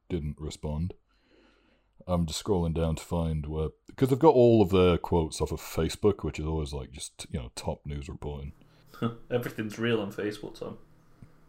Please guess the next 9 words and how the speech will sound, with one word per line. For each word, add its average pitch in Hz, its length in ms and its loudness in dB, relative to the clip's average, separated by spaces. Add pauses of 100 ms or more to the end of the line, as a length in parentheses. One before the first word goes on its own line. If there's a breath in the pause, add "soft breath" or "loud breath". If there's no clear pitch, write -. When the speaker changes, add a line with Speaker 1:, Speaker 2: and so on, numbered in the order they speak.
(120)
Speaker 1:
People 127 300 6
are 92 420 8
unsure 90 440 6
if - 120 0
it 82 120 0
is 78 160 -2
a 71 500 -4 (140)
hideous 87 640 0 (100)
tankard 90 540 0